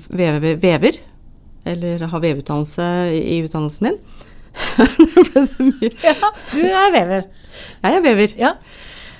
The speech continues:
Speaker 1: Eh, men det er veldig mange år siden, så jeg hadde glemt ting litt, så
Speaker 2: Ja.
Speaker 1: jeg måtte repetere.
Speaker 2: Ja.
Speaker 1: Mm. Så jeg har, eh, kjøpt meg vev,
Speaker 2: Ja.
Speaker 1: satt opp, skaffet meg utstyr, jeg har begynt å, å orientere meg i hva som finnes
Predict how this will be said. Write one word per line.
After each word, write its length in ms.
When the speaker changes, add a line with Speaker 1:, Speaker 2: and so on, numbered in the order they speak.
Speaker 1:
Eh, 300
men 160
det 80
er 40
veldig 200
mange 180
år 100
siden, 320
så 280
jeg 100
hadde 280
glemt 320
ting 240
litt, 300
så 80
Speaker 2:
Ja. 80
Speaker 1:
jeg 60
måtte 240
repetere. 440
Speaker 2:
Ja. 120
Speaker 1:
Mm. 220
Så 120
jeg 100
har, 160
eh, 160
kjøpt 480
meg 140
vev, 400
Speaker 2:
Ja. 240
Speaker 1:
satt 400
opp, 200
skaffet 380
meg 140
utstyr, 600
jeg 100
har 100
begynt 240
å, 120
å 320
orientere 800
meg 360
i 520
hva 160
som 220
finnes 720